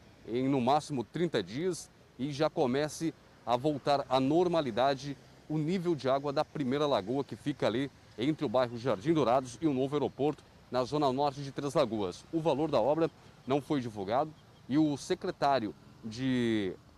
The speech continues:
Obras Públicas, o Adriano Barreto, ele relatou que esta obra tem uma necessidade especial, já que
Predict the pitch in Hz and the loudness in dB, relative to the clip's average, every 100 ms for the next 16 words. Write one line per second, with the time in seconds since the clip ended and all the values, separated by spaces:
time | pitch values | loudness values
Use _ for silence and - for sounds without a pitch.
0 | - - 139 151 131 - 180 214 151 113 | -12 2 4 4 -2 -6 -8 -4 -4 -4
1 | 95 127 120 120 131 117 90 107 180 - | -6 -2 -2 0 0 2 0 0 -4 -6
2 | - - - 120 156 135 160 135 139 156 | -20 -20 -6 0 0 2 -2 -2 -2 -6
3 | - - - - - 156 151 139 - 143 | -8 -20 -20 -20 -4 0 2 2 0 -4
4 | - 151 117 160 165 - - - 156 185 | 0 4 6 4 2 -2 -8 -4 0 2
5 | 196 151 147 131 110 92 82 - _ 123 | 2 2 4 4 4 0 -4 -14 _ 0
6 | 202 - 190 143 139 135 - - 120 - | 0 0 -4 0 2 0 -2 -8 -8 -2
7 | 117 160 160 - - - 131 117 160 - | 0 0 -2 -16 -20 -14 -10 -4 -2 -2
8 | - 131 | -4 -6